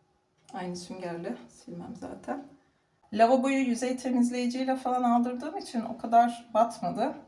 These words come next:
Ama tabii şuraya bir, e, kireç çözücü. Hatta o en son aldığım sihirli sıvıdan bir pıslatayım. Hadi bakalım, şimdi lavaboyu da temizleyeyim, ondan sonra işlere devam.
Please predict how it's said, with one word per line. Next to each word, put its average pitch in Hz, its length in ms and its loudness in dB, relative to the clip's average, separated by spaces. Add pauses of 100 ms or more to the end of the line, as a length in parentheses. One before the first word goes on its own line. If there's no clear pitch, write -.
Ama 214 240 -2
tabii 214 240 -8
şuraya 202 380 -6
bir, 202 160 -8 (160)
e, 185 220 -6
kireç 185 320 -10
çözücü. 180 340 -10
Hatta 185 420 -2
o - 40 -2
en 190 120 -6
son - 220 -8
aldığım 175 540 0 (400)
sihirli 196 360 -6
sıvıdan 185 520 0
bir 175 160 -10
pıslatayım. 220 800 -6 (1200)
Hadi 196 120 -6
bakalım, 202 280 -4
şimdi 202 280 -6
lavaboyu 202 400 -2
da 202 100 -2
temizleyeyim, 208 540 -4
ondan 180 240 -4
sonra 190 340 -4
işlere 214 420 -4
devam. 262 280 0